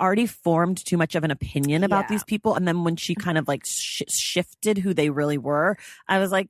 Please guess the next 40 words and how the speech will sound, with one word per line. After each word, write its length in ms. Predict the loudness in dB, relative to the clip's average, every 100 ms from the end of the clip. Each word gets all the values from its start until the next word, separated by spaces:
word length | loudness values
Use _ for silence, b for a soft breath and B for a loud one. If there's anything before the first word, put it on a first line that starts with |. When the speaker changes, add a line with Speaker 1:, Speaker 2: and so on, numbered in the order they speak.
| -6
Speaker 1:
"Yeah, 460 | -2 0 2 2 2
but, 140 | 2
like, 200 | 2 0 -6 -4
they 100 | -2
didn't 160 | 0
let 160 | 0 2
that 140 | 0
show 320 | 0 -2 0
early 280 | -2 -2 -2
enough 140 | 2 4
for 40 |
Speaker 2:
Yeah. 340 | 4 2 -2 -4
Speaker 1:
me." 60 | -4
Speaker 2:
So 260 | 0 2
I 160 | 2 0
think, 580 | -2 -2 -2 -2 -6 -10 -2
um, 720 | 2 4 4 2 -2 -8 -12 _ _ _ _ _ -20
y-, 100 | -14 0
you 180 | 4 4
just 160 | 4
get 160 | 2 0
so 800 | -4 -8 -10 -4 0 2 4 4
much 220 | 2 0
more 160 | 0
information 680 | 0 0 0 0 0 -2 0
when 100 | 0
they 100 | -2
go 140 | -2 -4
to 60 |
the 100 | -4
wedding. 400 | -6 -6 -6 -8 -10 _ _
Speaker 1:
Right. 360 | -2 0 -2 -6 _ b b -4
And 200 | 0 2
then 100 | 4
Speaker 2:
And 60 | 4
Speaker 1:
the 80 | 2
wedding, 520 | 2 0 0 -2 -6 -12 _ _ _ _ _ _ _ _
so 160 | 0 0
Jo-, 320 | 2 2 2 0 -14 _ b b b b _
Josh's 680 | 2 4 4 2 2 2 -2